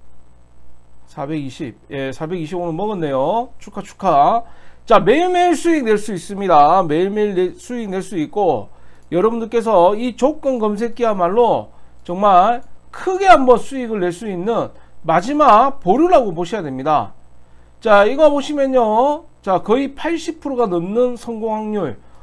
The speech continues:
오월 달에 팔십사 프로, 사월 달에 팔십사 프로, 어, 삼월 달에도 많이 나오는데요. 이때는 저희가, 어, 확률을 저희가 아직 하지는 않았습니다. 보시면 제가 어제도 말씀드렸지만,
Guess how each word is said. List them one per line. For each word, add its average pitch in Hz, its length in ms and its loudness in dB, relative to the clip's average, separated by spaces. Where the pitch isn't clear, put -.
오월 240 280 2
달에 320 280 4
팔십사 247 460 -4
프로, 190 540 -4
사월 277 320 0
달에 302 240 2
팔십사 208 420 -6
프로, 185 520 -4
어, 180 180 4
삼월 330 340 0
달에도 262 500 0
많이 185 220 -2
나오는데요. 196 540 0
이때는 233 500 -2
저희가, 185 600 0
어, 147 180 -2
확률을 277 480 -4
저희가 190 300 -2
아직 185 240 -6
하지는 233 400 -8
않았습니다. 165 800 -2
보시면 247 640 0
제가 208 220 -4
어제도 254 300 0
말씀드렸지만, 190 1000 -2